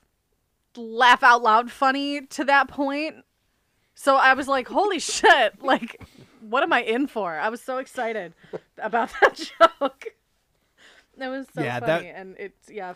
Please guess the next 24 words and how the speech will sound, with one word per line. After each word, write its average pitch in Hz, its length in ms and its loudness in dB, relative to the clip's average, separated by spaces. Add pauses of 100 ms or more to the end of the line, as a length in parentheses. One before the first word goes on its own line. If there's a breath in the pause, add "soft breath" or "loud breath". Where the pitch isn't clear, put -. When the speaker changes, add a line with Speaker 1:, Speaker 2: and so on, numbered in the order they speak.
Speaker 1:
the 208 100 -12
rest 208 240 -10
of 226 80 -16
the 202 40 -10
movie 190 320 -14
was 175 200 -18
just, - 260 -20
like, - 480 -20 (1500)
nonstop. 165 680 -12 (1120)
Laugh 170 300 -6
Speaker 2:
I 180 140 -4
did 151 140 -6
Speaker 1:
riot. 151 100 -8
Speaker 2:
get 156 140 -6
ner-, 139 180 -8 (380)
I 131 100 -6
was 151 300 -4
at 151 140 -6
one 147 220 -2
point, 139 480 -4
like, 127 300 -8
you 131 60 -6
know, 123 240 -4
I, 120 160 -6